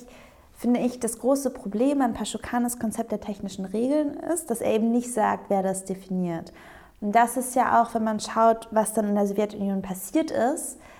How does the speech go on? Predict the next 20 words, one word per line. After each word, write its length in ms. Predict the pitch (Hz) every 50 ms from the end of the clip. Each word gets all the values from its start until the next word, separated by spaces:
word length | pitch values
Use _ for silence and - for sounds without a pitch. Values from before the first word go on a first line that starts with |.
| - -
Es 100 | - -
gab 180 | - 233 233
dann 140 | - 233 220
diesen 240 | 220 208 208 220 208
wahnsinnigen 500 | 220 220 247 285 277 254 254 247 247 240
Verwaltungsapparat, 1300 | - 214 190 190 208 220 262 285 294 285 - 240 220 - - - 196 - 185 190 196 190 190 190 185
diesen 180 | 202 202 202 208
bürokratischen 800 | 202 226 220 220 214 - - 240 254 277 285 277 262 247 - 220
Apparat, 800 | - 196 - 196 185 196 202 208 220 240 269 311 392 403 - - - - - - - - - - _ - -
der 140 | 240 240
dann 160 | 247 254 247 247
aber 140 | 233 226
ja 240 | 233 226 196 - -
auch 80 | 262 -
dazu 300 | - 277 262 - - 226
geführt 360 | 220 226 - - 247 247 -
hat, 100 | 240 233
dass 160 | 214 208 -
gewisse 300 | - 226 208 233 - -
Leute 640 | 214 208 208 214 214 208 - 208 208 208 208 208 214